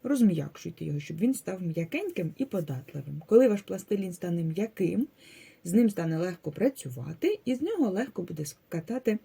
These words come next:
кульку. Можна це зробити між двома долоньками або на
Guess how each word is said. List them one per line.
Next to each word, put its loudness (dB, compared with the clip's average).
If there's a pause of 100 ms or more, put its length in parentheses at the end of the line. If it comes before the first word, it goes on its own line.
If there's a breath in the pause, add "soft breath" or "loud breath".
(380)
кульку. 2 (1040)
Можна 4
це 0
зробити 0
між -2
двома -2
долоньками -2 (520 loud breath)
або 2 (340 soft breath)
на 0